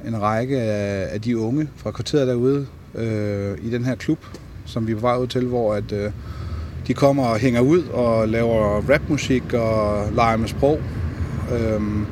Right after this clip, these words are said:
og så er, er, er, er Vilmand, han er så derude som sådan den her mentor for de unge, og,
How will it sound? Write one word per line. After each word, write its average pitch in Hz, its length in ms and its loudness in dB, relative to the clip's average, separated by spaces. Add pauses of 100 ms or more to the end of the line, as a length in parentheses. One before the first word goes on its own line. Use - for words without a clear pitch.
(680)
og 113 120 0
så 135 120 4
er, 139 60 8
er, 120 800 4 (160)
er, 117 120 2 (200)
er 127 80 4
Vilmand, 139 400 4
han 139 120 2
er 135 260 2
så 135 140 0
derude 143 260 6
som 131 180 2
sådan 131 200 2
den 131 160 4
her 135 100 2
mentor 131 400 4
for 143 140 2
de 117 160 2
unge, 139 300 4
og, 107 380 2